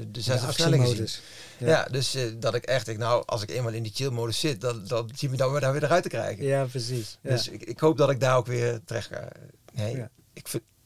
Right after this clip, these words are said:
Speaker 2: dat heb ik geleerd van Nikos. Niet ik hoop. Ik vertrouw erop dat ik daar terecht kom.
Speaker 1: Ja, mooi.
Speaker 2: Ja.
Speaker 1: Ja, Nikos kan dat mooi.
Speaker 2: Ja, die is
Speaker 1: Ik heb ooit een, ehm, een huiskamerconcert van hem mogen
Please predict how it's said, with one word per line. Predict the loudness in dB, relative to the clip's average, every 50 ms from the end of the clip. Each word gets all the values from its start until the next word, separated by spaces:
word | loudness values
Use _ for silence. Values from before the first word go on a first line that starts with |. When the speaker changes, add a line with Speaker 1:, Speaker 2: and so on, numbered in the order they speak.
| _ _ _
Speaker 2:
dat | -4 -4
heb | -4
ik | -4
geleerd | -6 -6 -6 -4 -4
van | -4 -4
Nikos. | -4 -4 -6 -6 -8 -8 -8
Niet | -8 -10 -8 -8
ik | -8 -8
hoop. | -6 -6 -6 -6 -6 -8 _
Ik | -12 -8
vertrouw | -8 -6 -4 -2 2 2 4 4
erop | 2 0 -2 -4
dat | -6 -6 -6
ik | -6
daar | -6 -8
terecht | -8 -10 -12 -12 -12
kom. | -14 -16 -18 -18 -18 -20 _ _ _ _
Speaker 1:
Ja, | -12 -10 -8 -8 -8 -8
mooi. | -8 -8 -10 -12 -14 -18 _ _ _ _ _ _ _ _ _ _ _ _ _ -14 -12
Speaker 2:
Ja. | -10 -10 -10
Speaker 1:
Ja, | -8 -6
Nikos | -4 -4 -4 -4 -6 -8 -8
kan | -6 -4 -4
dat | -4 -4 -6 -6
mooi. | -6 -6 -6 -8 -12 -16 -6
Speaker 2:
Ja, | -2 0 2 2 2 2 0 -2
die | -4 -6
is | -6
Speaker 1:
Ik | -2 -2
heb | 0 0
ooit | 2 0 2 2
een, | 2 4 4 6
ehm, | 6 6 6 4 4 2 0 -2 -4
een | 0 2
huiskamerconcert | 4 4 4 4 2 0 0 0 0 -2 -4 -4 -2 -2 -2 -4 -4 -8 -12 -16 _ _
van | _ -8 -6 -2 -2
hem | -2 -2 -4 -6 -10 -14 _ _
mogen | -8 -6 -6 -6 -6 -8 -8 -8 -10